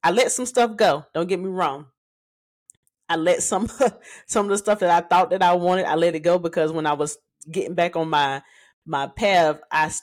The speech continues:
I came to the realization, like, I don't really care about that. I don't really want that.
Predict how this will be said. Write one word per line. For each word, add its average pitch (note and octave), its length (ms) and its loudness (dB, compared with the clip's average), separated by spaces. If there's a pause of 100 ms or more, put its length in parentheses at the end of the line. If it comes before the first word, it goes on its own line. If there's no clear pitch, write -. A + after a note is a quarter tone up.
I C#3+ 120 -6
came E3+ 300 -4
to - 100 -10
the D#3+ 80 -4
realization, D3+ 500 -4
like, B2 300 -12 (260)
I D3+ 140 -6
don't F4+ 140 -4
really G3 180 0
care - 240 -2
about C3 320 -6
that. G1+ 240 -6 (920)
I - 180 -8
don't G3 120 -2
really E3 160 0
want D3+ 320 -6
that. - 300 -14